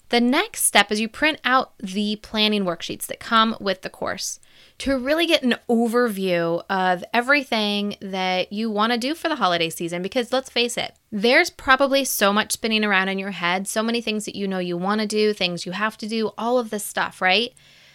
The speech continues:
But it's just like anything <laughs> else in life. Everything that I will teach you inside our membership, inside the Facebook group,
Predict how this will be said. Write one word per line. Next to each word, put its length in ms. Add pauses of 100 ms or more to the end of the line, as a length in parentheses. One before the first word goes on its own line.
(280)
But 100
it's 260
just 600
like 520
anything 540
<laughs> 80
else 220
in 120
life. 220 (300)
Everything 600
that 160
I 120
will 100
teach 240
you 80
inside 240
our 100
membership, 560
inside 280
the 40
Facebook 380
group, 300